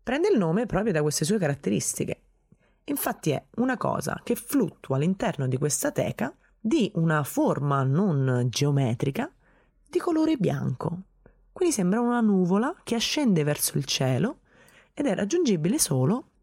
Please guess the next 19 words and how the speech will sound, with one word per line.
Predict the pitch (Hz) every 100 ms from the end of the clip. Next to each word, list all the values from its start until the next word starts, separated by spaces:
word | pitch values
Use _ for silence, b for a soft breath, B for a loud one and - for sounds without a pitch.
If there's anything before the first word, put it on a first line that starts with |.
| _
tramite | - 220 269 269
delle | 208 190
scale | 185 - 196
mobili, | 202 131 123 160 147 180 _ _ -
che | -
sono | - 135
oltretutto | 143 - 247 123 147
le |
più | 127 123
lunghe | 123 123
d'Europa. | 123 127 - - 151 b b b b
Quindi | 330
sembra | 269 233 233
una | 254
nuvola | 294 294 330
ancorata | 226 247 - 285 165 160 - 277 - B B B B
a | - 277 -
terra | 143 131 175 262
o | 185 208 190